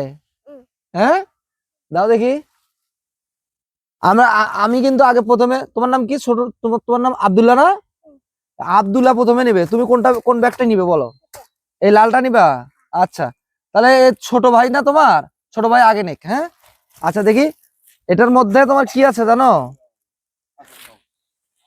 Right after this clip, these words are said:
Speaker 2: এই যে আব্দুল্লাহ, আব্দুল্লাহর ব্যাগের মধ্যে কি আছে? আব্দুল্লাহ, তুমি ব্যাগটা ধরো দেখি। হ্যাঁ, আবিদ, তোমার এটা ব্যাগ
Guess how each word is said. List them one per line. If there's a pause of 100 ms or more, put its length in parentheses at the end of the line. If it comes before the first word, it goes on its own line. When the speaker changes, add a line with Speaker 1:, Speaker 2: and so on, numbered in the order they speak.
(760)
Speaker 2:
এই
যে
আব্দুল্লাহ, (1160)
আব্দুল্লাহর
ব্যাগের
মধ্যে
কি
আছে? (3000)
আব্দুল্লাহ,
তুমি
ব্যাগটা
ধরো
দেখি। (1800)
হ্যাঁ, (120)
আবিদ, (400)
তোমার
এটা
ব্যাগ